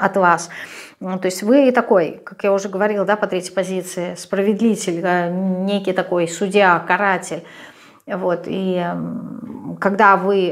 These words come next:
идете вот как-то против системы, да, против каких-то ограничений,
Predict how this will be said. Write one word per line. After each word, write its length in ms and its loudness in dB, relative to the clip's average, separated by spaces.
идете 340 0
вот 120 -6
как-то 280 -4
против 440 4
системы, 760 -6
да, 300 4
против 680 4
каких-то 460 0
ограничений, 960 -2